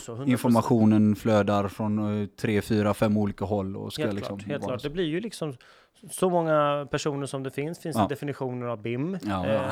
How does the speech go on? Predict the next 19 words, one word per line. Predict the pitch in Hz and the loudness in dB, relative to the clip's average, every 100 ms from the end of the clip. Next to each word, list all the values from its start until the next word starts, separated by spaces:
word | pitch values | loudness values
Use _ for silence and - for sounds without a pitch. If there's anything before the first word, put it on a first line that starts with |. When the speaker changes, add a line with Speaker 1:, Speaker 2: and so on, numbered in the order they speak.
| - | 0
Speaker 2:
ja. | 127 107 - - | 0 0 -6 -18
Speaker 1:
så | - 160 | -4 -2
många | 151 143 | 0 -2
personer | 131 139 143 135 135 | -4 -6 -4 -2 -4
finns, | - 143 156 175 - - | -2 -2 0 -4 -10 -6
finns | 165 135 | -4 -4
det | 147 | -2
även | 139 127 | -2 -2
arbetssätt. | 139 131 110 113 - 226 - | -4 -4 -4 -8 -4 -6 -6
Man | 151 160 | -6 -4
ska | 175 | -4
gemensamt | 165 175 220 - 202 | -4 -4 -6 -6 -6
komma | 185 175 | -4 -4
fram | - 233 202 | -4 -4 -4
till | 135 | -4
ett | |
Speaker 2:
Ja. | 135 90 | 0 0
Speaker 1:
arbetssätt | 123 - 123 131 - - _ _ _ | -2 -6 -8 -8 -10 -20 _ _ _
eller | 185 196 190 156 139 135 | 0 2 4 2 0 -2